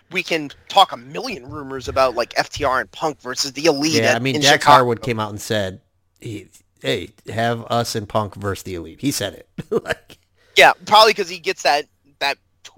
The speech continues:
Speaker 1: on his Twitter every single day.
Speaker 2: Right.
Speaker 1: "Hey, why don't you do this? Hey, why don't you do this?" Um,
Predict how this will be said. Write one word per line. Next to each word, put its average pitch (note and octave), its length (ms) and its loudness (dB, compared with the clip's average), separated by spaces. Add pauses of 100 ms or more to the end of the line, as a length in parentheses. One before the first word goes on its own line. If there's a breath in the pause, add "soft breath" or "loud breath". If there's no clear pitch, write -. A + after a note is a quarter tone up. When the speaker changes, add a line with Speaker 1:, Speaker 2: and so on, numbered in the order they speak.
(140)
Speaker 1:
on D#3+ 160 -6
his C#3 140 -12
Twitter C#3 440 -4
every D3+ 220 -4
single C3+ 320 -8
day. B2 340 2
Speaker 2:
Right. G2+ 240 -2
Speaker 1:
"Hey, C3+ 260 0 (120)
why E3 140 2
don't E3 160 -2
you - 100 -6
do D#3+ 120 -2
this? D#3 200 2
Hey, D3+ 260 2
why C#3 200 2
don't C#3 160 -4
you C#3 60 -12
do C#3 120 -4
this?" B2+ 200 0 (420 loud breath)
Um, C#3 420 8